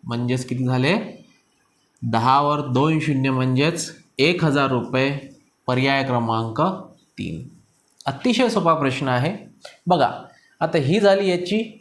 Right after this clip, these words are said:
शॉर्ट मेथड. तुम्हाला जर याचं स्पष्टीकरण लागत असेल तर बघा काय म्हटलं आहे की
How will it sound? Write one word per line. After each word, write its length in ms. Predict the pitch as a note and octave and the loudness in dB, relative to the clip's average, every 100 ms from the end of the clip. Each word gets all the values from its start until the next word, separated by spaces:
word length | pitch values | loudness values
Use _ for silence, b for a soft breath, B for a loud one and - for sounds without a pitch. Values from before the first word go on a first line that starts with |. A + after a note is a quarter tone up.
| - | -10
शॉर्ट 340 | - A3 A3 G#3+ | 0 4 4 4
मेथड. 360 | D#3 C3 A#2 - - - _ b b b - | 0 0 0 -2 -6 -20 _ b b b -4
तुम्हाला 340 | D#3+ G3+ G#3+ F#3+ | 2 4 4 2
जर 140 | F#3 | 2
याचं 400 | D#3+ - E3 D#3+ | 0 2 0 0
स्पष्टीकरण 760 | - - E3 E3 - G#3 F#3+ F3 | -6 -6 -2 -2 0 2 2 4
लागत 320 | E3 C3+ B2+ | 2 2 0
असेल 340 | B2+ D3 D#3 D3+ - - - | 0 0 0 -2 -10 -18 -6
तर 60 | C#3+ | -2
बघा 300 | D3 D#3 C#3+ - - _ | 0 2 0 -4 -16 _
काय 140 | D#3 F3 | 0 2
म्हटलं 300 | E3+ D#3 D3 | 2 2 2
आहे 220 | B2+ E3+ - - B B B B B - | 2 0 -4 -14 B B B B B -4
की 540 | G#3+ F#3 G3 - - | 2 4 2 -4 -12